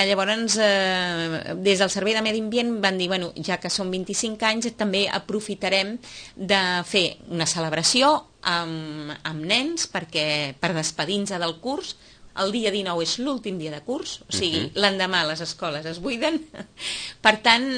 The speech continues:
Speaker 1: doncs, eh, hem aprofitat, doncs, de dir, «Bueno, també diem adéu.» Llavors hi participen dues escoles d'aquí de Sitges,
Speaker 2: Mhm.
Speaker 1: el Maria Ossó i l'Escola Pia, i també hi participa una escola de Sant Feliu de Llobregat.
Speaker 2: D'acord.
Speaker 1: I aleshores, eh,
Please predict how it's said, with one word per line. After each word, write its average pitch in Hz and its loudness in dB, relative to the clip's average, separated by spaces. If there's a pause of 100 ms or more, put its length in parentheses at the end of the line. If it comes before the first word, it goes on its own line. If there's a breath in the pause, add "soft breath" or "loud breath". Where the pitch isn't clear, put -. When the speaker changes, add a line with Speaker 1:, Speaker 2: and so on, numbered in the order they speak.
(240)
Speaker 1:
doncs, 170 -2
eh, 156 -2
hem 185 -2
aprofitat, 202 0
doncs, 196 0
de 208 0
dir, 175 -4
«Bueno, 170 2
també 202 4
diem 208 4
adéu.» 151 -2 (400 loud breath)
Llavors 190 -2
hi 233 0
participen 156 -2
dues 196 -2
escoles 185 -4
d'aquí 175 -8
de 175 -10
Sitges, 285 -6
Speaker 2:
Mhm. 190 -4
Speaker 1:
el 185 0
Maria 175 -2
Ossó 196 -4
i 190 -6
l'Escola 170 -6
Pia, 254 -6 (160)
i 226 -4
també 180 -4
hi 180 -6
participa - -8
una 190 -8
escola 165 -8
de 185 -8
Sant 175 -8
Feliu 151 -10
de 156 -10
Llobregat. 127 -10 (140)
Speaker 2:
D'acord. 95 -4
Speaker 1:
I 190 0
aleshores, 170 0
eh, 147 -8